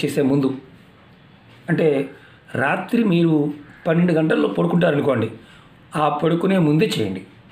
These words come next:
ముందుగా మీరు ఏం చేస్తారంటే, నీళ్ళు తీసుకోండి.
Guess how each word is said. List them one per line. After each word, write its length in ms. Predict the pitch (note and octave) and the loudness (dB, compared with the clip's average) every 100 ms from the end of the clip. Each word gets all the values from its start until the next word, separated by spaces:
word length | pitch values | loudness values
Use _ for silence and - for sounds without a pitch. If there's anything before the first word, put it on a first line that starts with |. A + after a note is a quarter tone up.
| - - - - - - - - - | -20 -20 -20 -20 -20 -20 -20 -16 -2
ముందుగా 280 | F3 G#3 G#3 | 0 2 2
మీరు 180 | F3 D#3 | 2 2
ఏం 100 | D#3+ | 0
చేస్తారంటే, 640 | D#3+ C#3+ C3+ D#3+ - - - F#3+ | 0 0 0 -2 -4 -10 -6 0
నీళ్ళు 200 | F#3+ C#3+ | 0 0
తీసుకోండి. 400 | A#2+ A#2 G#2 | -2 -6 -10